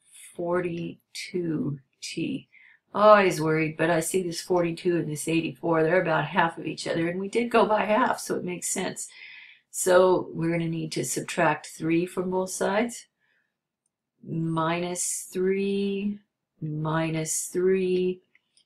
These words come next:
We get six is less than forty-two T. Let me pick a better color.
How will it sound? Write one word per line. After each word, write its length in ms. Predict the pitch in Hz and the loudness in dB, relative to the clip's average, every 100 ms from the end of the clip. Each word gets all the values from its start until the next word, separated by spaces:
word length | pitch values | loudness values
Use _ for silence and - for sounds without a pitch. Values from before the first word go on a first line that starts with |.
| _ | _
We 140 | - 156 | -8 -2
get 280 | 156 - | 0 0
six 920 | - - - - - 208 208 - - - - | 0 0 0 2 2 2 0 -2 -2 -4 -4
is 400 | 170 151 - - | -4 -2 -6 -10
less 540 | - 165 180 214 - - | -10 -4 -2 -2 -4 -6
than 580 | 180 175 170 170 190 - _ _ _ _ _ _ _ _ _ _ - - _ _ _ - | 0 2 2 -2 -6 -12 _ _ _ _ _ _ _ _ _ _ -20 -20 _ _ _ -6
forty-two 720 | 175 170 165 147 - 151 151 - | -2 0 -2 -4 -6 -4 -4 -6
T. 680 | - - 240 233 220 220 214 - - | -8 -2 0 0 -2 -4 -8 -16 -14
Let 220 | 170 156 | -10 -6
me 80 | 147 | -6
pick 240 | 147 165 | -6 -6
a 60 | 151 | -6
better 320 | 147 135 147 | -4 -2 -4
color. 640 | - - 233 226 214 202 | -6 -4 -2 -2 -4 -6